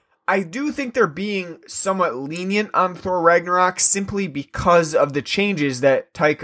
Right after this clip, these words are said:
Waititi made to the methodology that they use for Thor. I-, in terms of, like, well, it's, he's more likable, there's more comedy aspect to it, and it's more fun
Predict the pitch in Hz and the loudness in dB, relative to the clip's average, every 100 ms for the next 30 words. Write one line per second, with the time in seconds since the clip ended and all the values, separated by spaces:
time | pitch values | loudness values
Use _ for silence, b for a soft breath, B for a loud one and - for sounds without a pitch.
0 | 131 131 131 - 175 139 127 120 120 120 | 0 0 0 -6 -10 -6 -4 -2 -4 -6
1 | b b b b - 175 170 156 - _ | b b b b -12 -8 -4 -4 -4 _
2 | _ _ _ _ 143 160 208 185 170 175 | _ _ _ _ -8 0 0 2 4 6
3 | 185 156 139 127 123 123 123 117 - - | 6 2 -2 -4 -4 -4 -4 -6 -8 -10
4 | 131 175 151 73 135 _ _ - 120 - | -6 -2 0 -2 -8 _ _ -6 -4 -4
5 | 165 160 165 156 156 143 - 151 156 - | -8 -6 -6 -2 0 0 2 4 6 4
6 | - 143 - - _ _ _ _ - _ | -2 -4 -4 -18 _ _ _ _ -20 _
7 | - - 143 185 175 139 156 180 165 147 | -18 -16 -10 -6 -4 0 4 6 6 4
8 | 143 147 147 - b b _ _ _ _ | 4 2 2 -8 b b _ _ _ _
9 | - 143 120 139 147 160 156 - 160 156 | -12 -10 -8 0 4 6 4 2 2 2
10 | 156 151 139 135 151 131 - 143 135 - | 2 2 4 2 -2 -4 -4 -2 -2 -2
11 | 160 147 135 127 - - _ _ _ _ | -10 -10 -10 -8 -6 -8 _ _ _ _
12 | _ 151 147 131 - 269 220 151 143 | _ -4 -4 -4 0 4 4 2 -4